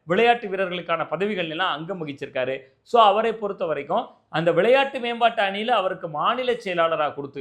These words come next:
அதாவது அதிமுகவை பொறுத்தவரை அமைப்பு ரீதியா அந்த கட்சிக்கு மாநில செயலாளர் அப்படிங்கிறது ரொம்ப பெரிய பதவி, அதுக்கு அடுத்ததான் தலைவர் பதவிலாம். So அவருக்கு விளையாட்டு மேம்பாட்டு அணியில ஒரு மாநில செயலாளர் பொறுப்பு கொடுத்தாலும் ஆச்சரியப்படுவதற்கில்லை அப்படிங்கிறாங்க.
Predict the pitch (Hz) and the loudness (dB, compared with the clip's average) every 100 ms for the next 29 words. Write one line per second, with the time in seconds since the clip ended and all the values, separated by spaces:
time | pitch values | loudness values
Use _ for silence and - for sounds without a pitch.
0 | - 160 202 170 180 214 202 180 165 147 | -2 0 2 0 -2 -8 -6 -4 -4 -8
1 | 139 175 185 156 190 190 165 214 180 147 | -4 -2 0 -2 -6 -8 -6 -6 -6 -8
2 | 143 - 143 226 - _ _ 147 190 247 | -12 -10 -4 -4 -4 _ _ 2 4 4
3 | 240 - 214 240 233 220 180 170 156 208 | 0 -2 0 4 4 4 -2 -4 -6 -4
4 | 196 170 151 - 151 151 127 113 120 147 | -2 0 0 0 -2 -2 -4 -6 -4 -2
5 | 160 170 214 214 156 156 139 123 117 113 | -2 -2 -6 -4 -2 -2 -4 -10 -10 -12
6 | _ _ - 247 233 214 190 220 269 269 | _ _ 2 4 4 0 0 2 2 0
7 | 226 220 214 208 175 175 247 240 175 202 | -6 -4 -2 -2 -4 -2 -2 0 -2 -2
8 | 208 208 185 180 165 165 160 139 147 147 | -4 -4 -2 0 0 -4 -6 -8 -8 -2
9 | 151 196 - _ 170 196 233 214 190 165 | -2 -2 -8 _ -14 -8 -6 -4 -4 -6
10 | 160 147 151 147 104 127 120 98 | -8 -8 -6 -6 -6 -10 -12 -14